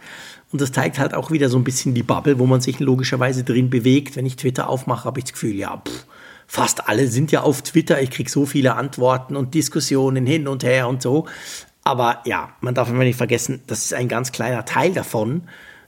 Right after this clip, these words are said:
Ähm, Twitter sowieso natürlich speziell. Ich meine, Instagram und Facebook, da wäre es vielleicht ein bisschen anders, aber eben die auch sogar, ähm, sind immer nur eine ganz kleine Teilmenge. Vielleicht triffst du Gleichgesinnte, dann bist du natürlich unter dir, unter, sind die quasi unter sich.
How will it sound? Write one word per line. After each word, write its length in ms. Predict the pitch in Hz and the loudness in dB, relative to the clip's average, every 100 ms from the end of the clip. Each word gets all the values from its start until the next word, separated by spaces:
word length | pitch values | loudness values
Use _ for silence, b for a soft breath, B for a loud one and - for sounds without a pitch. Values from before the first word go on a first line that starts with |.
| _ | _
Ähm, 280 | - 170 147 | -2 0 0
Twitter 260 | 131 175 170 | 0 4 6
sowieso 380 | 120 120 131 165 | 4 4 6 6
natürlich 280 | 127 135 123 | 4 2 0
speziell. 540 | - - 107 120 143 | -2 -4 0 0 0
Ich 100 | - | -2
meine, 200 | 117 120 | -4 -4
Instagram 500 | 131 127 135 120 117 | -4 -4 0 0 0
und 160 | 113 - | -2 0
Facebook, 420 | 123 127 131 127 | 0 2 -4 0
da 100 | 113 | 0
wäre 120 | 113 | 0
es 80 | 107 | 0
vielleicht 260 | 120 117 | -4 -4
ein 60 | 131 | -4
bisschen 180 | 123 - | -4 -4
anders, 300 | 123 139 151 | -2 0 2
aber 140 | 135 | 2
eben 280 | 160 127 123 | 4 4 2
die 240 | 120 147 | 0 -2
auch 320 | - 101 175 - | 0 2 2 2
sogar, 480 | 160 135 117 165 B B B B B - | 0 2 0 0 B B B B B -2
ähm, 160 | 156 | 0
sind 240 | 127 147 175 | 2 2 2
immer 200 | 160 151 | 2 4
nur 440 | 143 147 160 - - _ - | 4 4 4 2 -6 _ -10
eine 300 | 233 208 185 | -4 0 2
ganz 340 | 151 165 165 | 0 -2 -6
kleine 460 | - 139 147 156 151 | -2 0 2 0 -2
Teilmenge. 720 | 123 156 175 151 175 175 - | 0 0 2 2 2 0 -2
Vielleicht 640 | - 151 147 156 131 - - | -6 -2 0 0 -2 -12 -2
triffst 340 | 165 - - | 0 0 -4
du 80 | 156 | -4
Gleichgesinnte, 800 | 147 139 - 165 143 156 160 151 | 0 0 -2 -4 0 0 0 -2
dann 380 | 139 143 147 - _ _ | -2 -2 -4 -10 _ _
bist 180 | - - | -10 2
du 20 | |
natürlich 300 | 151 127 135 | 2 2 0
unter 260 | 190 156 143 | 2 4 2
dir, 320 | 120 143 - - | 4 2 2 0
unter, 300 | 151 147 135 127 - | 0 2 0 -2 -4
sind 180 | 147 | -4
die 60 | - | -4
quasi 260 | - 139 139 | 0 2 4
unter 220 | 135 113 | 2 0
sich. 260 | 131 165 | 0 -2